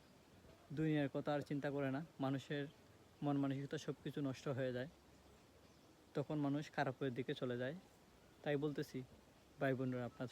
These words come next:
সবাইকে রিকোয়েস্ট করতেছি, ভালোবাসবেন কিন্তু দেখে শুনে ভালোবাসবেন।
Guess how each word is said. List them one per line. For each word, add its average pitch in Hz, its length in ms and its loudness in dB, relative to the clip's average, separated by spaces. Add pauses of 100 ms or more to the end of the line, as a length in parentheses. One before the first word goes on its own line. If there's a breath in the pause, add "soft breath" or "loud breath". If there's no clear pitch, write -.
সবাইকে 156 800 -2 (120)
রিকোয়েস্ট 147 260 -4
করতেছি, 151 420 -2 (580 loud breath)
ভালোবাসবেন 147 840 2 (1080)
কিন্তু 147 260 -2
দেখে 139 260 0
শুনে 143 300 0
ভালোবাসবেন। 123 580 -2